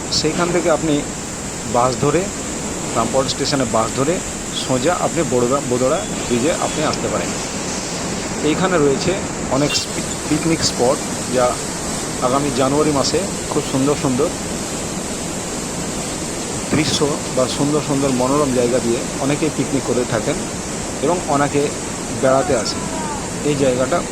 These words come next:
উপভোগ করার জন্য বা এই জায়গার প্রাকৃতিক পরিবেশকে মনের মধ্যে গেঁথে নিয়ে তার স্মৃতি বয়ে নিয়ে যাওয়ার জন্য। তো এই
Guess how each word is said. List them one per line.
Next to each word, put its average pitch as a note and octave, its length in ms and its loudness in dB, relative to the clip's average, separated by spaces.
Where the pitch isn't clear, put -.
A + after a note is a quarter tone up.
উপভোগ C3 380 0
করার A2 240 2
জন্য A#2 160 0
বা C#3+ 80 4
এই F3 80 2
জায়গার B2 300 2
প্রাকৃতিক - 460 0
পরিবেশকে B2 480 2
মনের E3 300 4
মধ্যে C3 240 0
গেঁথে C#3 320 0
নিয়ে D3 140 0
তার C#3 140 2
স্মৃতি C#3+ 360 0
বয়ে C3 220 2
নিয়ে A#2+ 200 0
যাওয়ার G2 240 0
জন্য। - 160 -6
তো D3+ 80 4
এই F3 80 4